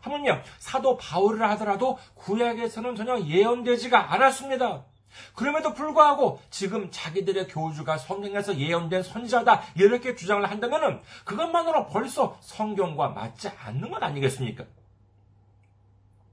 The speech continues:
이것만 보더라도 그 사람들이 가지고 있는 교리라고 하는 게 얼마나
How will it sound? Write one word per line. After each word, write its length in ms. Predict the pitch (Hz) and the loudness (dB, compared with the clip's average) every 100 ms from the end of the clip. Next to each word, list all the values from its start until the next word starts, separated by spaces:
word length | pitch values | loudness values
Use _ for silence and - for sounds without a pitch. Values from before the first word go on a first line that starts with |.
| _ - - - - | _ -20 -20 -12 2
이것만 400 | 151 202 320 320 | 4 4 2 2
보더라도 580 | 302 302 285 294 131 - | 0 -2 -4 -2 -4 -4
그 120 | 147 | -4
사람들이 420 | 160 165 156 165 | -2 -2 -2 -6
가지고 420 | 165 127 127 143 | -6 -6 -4 -4
있는 220 | 151 156 143 | -6 -6 -6
교리라고 580 | - 131 143 143 131 | 0 0 0 -2 0
하는 180 | 135 131 | 0 0
게 60 | 131 | 0
얼마나 760 | 113 110 190 240 240 254 - | 0 2 2 2 -2 -4 -6